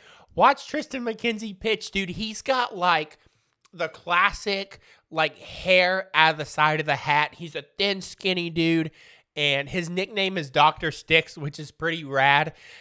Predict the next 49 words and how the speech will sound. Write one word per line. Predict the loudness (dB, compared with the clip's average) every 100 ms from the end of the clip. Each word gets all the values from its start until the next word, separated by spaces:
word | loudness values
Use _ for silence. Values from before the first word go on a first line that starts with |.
| _ _
And | 2 4 6 4 2 -2 -4 -4 0
I | 2
guess | 2 2
that's | 0
'cause | -4 -6
he's | -6
skinny | -4 -2 -2 -2
or |
whatever. | -2 0 0 0 -2 -4 -14 _ _ -2
And | -2 0 -2 -2
he, | -4 -6 -4 -2
I | 4 6
don't | 6
know | 4 4
how | 6 6
hard | 4 2 2 0 -6
he |
throws. | -10 -2 0 0 -2
I | -6
can | -6 -4
get | 0 0
his | -2
numbers, | -2 -2 -2 -6
actually, | -6 -6 -10
to | -12
see | -12 -8 -8
how | -6
hard | -8 -10
he |
throws. | -12 -12 -2
Hold | -2 0
on. | -4 -12 _ _ _ -20 -20 -20 0
Not | 0 4
bad. | 2 2
Tristan | 0 -6 -6 -10
McKenzie | -6 -4 -2 -4 -8
throws | -6 2 4 6 6 4 2 -4 -6
a | 0 4 4 0
four-seamer, | -6 -8 -8 -4 -4 -2 -2 -2 -8 _ _ _ _
ninety-four | 0 2 2 -2 -4
miles | -2 -2 -4
an | -4
hour. | -4
He's | -4 -4
got | -6
a |
changeup | -4 -6 -4 -4 -4
running | -2 -2
around | -2 -4